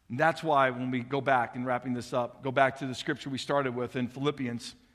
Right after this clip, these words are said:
Let me just read it again and add verse eleven onto it, because listen to what it says. It says that God elevated him to the place of the highest honor and gave him the name above all other names, that at the name of Jesus every knee should bow in heaven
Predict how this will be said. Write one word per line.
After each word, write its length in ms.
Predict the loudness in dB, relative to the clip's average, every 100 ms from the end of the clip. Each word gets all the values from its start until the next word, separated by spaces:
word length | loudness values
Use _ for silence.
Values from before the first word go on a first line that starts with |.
| _ _ -4
Let 80 |
me 80 | 0
just 180 | 0 -2
read 280 | 0 2 2
it 100 | -2 -6
again 540 | 0 2 2 0 -4 -6
and 140 | -8 -4
add 460 | 2 6 6 6 0
verse 220 | -2 -2
eleven 340 | -2 0 0 0
onto 360 | -2 -2 -6
it, 80 | -8
because 400 | -6 -6 -6 -8 -18 _ _
listen 280 | -6 -4 -2
to 60 |
what 120 | 0 -2
it 100 | -6
says. 240 | -10 -10
It 560 | -16 _ _ _ _ -10
says 120 | -6
that 80 | 4
God 200 | 6 8
elevated 460 | 6 4 2 2
him 180 | 0 0
to 80 | -2
the 80 | -4
place 340 | -2 -2 -4
of 140 | -8
the 60 | -6
highest 440 | -4 0 0 -2 -2
honor 300 | 0 2 2
and 120 | 0
gave 300 | -2 -2 -2
him 140 | -2 -2
the 100 | -2
name 300 | -2 -2 -2
above 260 | -2 -2
all 240 | 0 0 0
other 220 | 0 -2
names, 400 | 0 -2 -2 -12 -18 -2
that 100 | 0
at 100 | 2
the 80 | 0
name 320 | 0 2 2
of 100 | 0
Jesus 440 | 0 -2 -2 -6 -2
every 240 | -2 0
knee 240 | 0 0
should 240 | -2 -4 -2
bow 360 | 4 4 4 0 -4
in 120 | -2
heaven 400 | 2 4 4 0